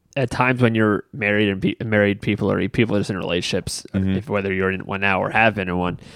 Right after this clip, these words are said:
Speaker 1: you can understand this. But there are times where you know that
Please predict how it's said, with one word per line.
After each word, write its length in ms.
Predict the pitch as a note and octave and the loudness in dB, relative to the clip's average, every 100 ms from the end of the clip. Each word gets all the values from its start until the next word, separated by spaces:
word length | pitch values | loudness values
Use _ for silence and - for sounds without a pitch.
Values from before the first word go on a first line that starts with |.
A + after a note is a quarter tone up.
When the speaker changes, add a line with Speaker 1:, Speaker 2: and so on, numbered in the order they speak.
| - - | -18 -6
Speaker 1:
you 80 | - | -2
can 160 | A2 F#2+ | 0 0
understand 500 | G2 F#2+ - G2+ F#2+ | 0 0 2 4 4
this. 160 | F#2 | 0
But 220 | - G2+ - - - | 2 0 0 -16 0
there 80 | F3+ | 0
are 60 | |
times 280 | - F#3+ F3 | 2 2 2
where 120 | C3+ | 2
you 200 | G#2+ B2 | 2 2
know 460 | C#3+ A#2+ G#2+ G#2 G#2 _ _ _ _ _ _ | 4 4 6 4 2 _ _ _ _ _ _
that 360 | - G2 F#2 | -2 0 -2